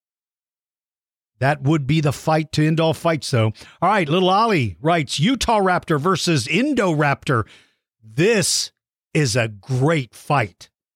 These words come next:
Wow, Ollie, you have stumped me 'cause I can't tell you. I can't tell you who's gonna win this one. This is such an equal fight. I truly do not know. I will tell you guys, I rarely get this completely stumped.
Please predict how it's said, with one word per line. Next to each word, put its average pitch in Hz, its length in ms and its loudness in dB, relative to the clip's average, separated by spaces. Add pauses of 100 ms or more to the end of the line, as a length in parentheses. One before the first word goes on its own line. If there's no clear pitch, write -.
(880)
Wow, 160 500 0
Ollie, 180 520 0
you 160 220 0
have 147 180 -2
stumped - 440 -2
me 131 140 0
'cause - 340 -4
I 180 200 2
can't - 420 -2
tell 180 300 0
you. 101 340 -4 (720)
I 170 180 2
can't - 400 -2
tell 190 340 0
you 104 380 -4 (1080)
who's 180 360 2
gonna 147 180 0
win 131 300 2
this 139 260 -2
one. 98 280 -14 (1600)
This 202 300 -2
is 330 140 0
such 247 260 -2
an 175 100 -2
equal 170 360 0
fight. 180 340 -2
I 208 80 -2
truly 233 380 0
do 151 120 0
not 135 240 -2
know. 123 220 0
I 160 140 -2
will 233 120 -2
tell 175 200 -2
you 143 120 2
guys, 117 240 0
I 135 60 0
rarely 202 320 0
get 175 240 -4
this 185 180 -2
completely 190 480 -2
stumped. - 460 -4